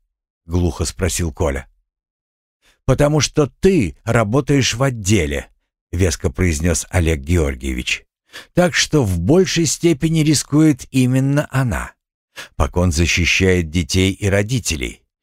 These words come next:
Только совсем уж безмозглая и злобная тварь станет использовать их в своих целях. Но и вторых половин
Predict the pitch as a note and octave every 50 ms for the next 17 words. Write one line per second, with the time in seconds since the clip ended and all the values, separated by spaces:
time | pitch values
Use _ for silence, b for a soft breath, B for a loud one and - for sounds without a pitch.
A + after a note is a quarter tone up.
0 | _ _ _ _ - F3 D3+ - E3+ D3 - F3 D#3+ - - E3 E3+ D3+ C#3+ B2+
1 | G#2 G2+ G#2+ B2+ C#3+ C3 G2 A2 C3 C#3+ D3 C3 G2+ D#2+ D#2 F#2+ G2 G2+ G2 G#2
2 | - C3 A#2+ G2 F2 G2+ B2 B2+ A#2+ G2 G#2 A#2+ B2 A#2+ A2 - B2 D3 D3+ B2+
3 | G2+ B B B B B - - - C#3 C3 C#3 B2+ - C#3+ B2+ - - - C3+
4 | D3+ D3+ A#2+ G2+ B2+ A#2+ B2+ B2 - - C3+ C#3+ C3 - - - - - G#2+ A2
5 | A2+ A#2 A2+ G2 - - - - F#2+ C2 C2 C2 - - _ _ _ _ _ _
6 | B B B B - C3 D3 D#3+ F3+ - - D3+ C3+ - - - A#2+ G2+ G#2 C3+
7 | F3 D#3+ - - - B2+ G#2+ F#2+ G2 A2 A#2+ D3+ G3+ A3 F#3 -